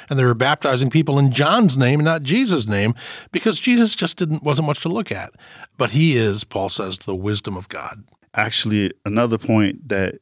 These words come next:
Speaker 2: comes up in this passage is the fact that it's actually not appropriate to put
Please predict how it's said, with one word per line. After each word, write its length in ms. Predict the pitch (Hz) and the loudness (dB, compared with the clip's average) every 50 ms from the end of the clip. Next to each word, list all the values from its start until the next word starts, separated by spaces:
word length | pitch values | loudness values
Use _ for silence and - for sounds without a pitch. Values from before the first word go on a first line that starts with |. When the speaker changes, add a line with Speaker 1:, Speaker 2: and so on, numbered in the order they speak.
| _ _ | _ _
Speaker 2:
comes 280 | - - 110 107 101 98 | -4 -2 0 0 0 0
up 220 | 107 98 92 - | 0 -2 -2 -2
in 200 | - 98 95 95 | -4 -4 -2 0
this 200 | 92 98 95 - | -2 -2 -2 -4
passage 540 | - - - 107 104 98 - 98 92 87 - | -8 -6 -4 -4 -4 -4 -6 -10 -10 -10 -8
is 220 | 110 101 92 90 | -8 -8 -8 -8
the 120 | 90 92 85 | -10 -12 -8
fact 320 | - - 104 101 - - | -4 -4 -2 -4 -4 -2
that 180 | - 95 87 78 | -2 -2 0 0
it's 280 | 90 92 - - - - | -2 -2 -4 -6 -6 -4
actually 400 | - 98 104 - - - 101 101 | -2 -2 -2 -2 0 0 0 0
not 280 | 90 90 95 95 98 98 | 2 0 0 0 0 -2
appropriate 720 | 92 - - - 104 101 95 - - 95 90 85 80 - _ - - - - - - | -4 -6 -4 -2 -2 -2 -2 -2 -2 -2 0 -2 -2 -6 _ -18 -20 -20 -20 -12 -6
to 140 | - 107 92 | -6 -6 -6
put 480 | - - - - 113 101 90 - - | -6 -10 -4 0 0 0 0 -2 -6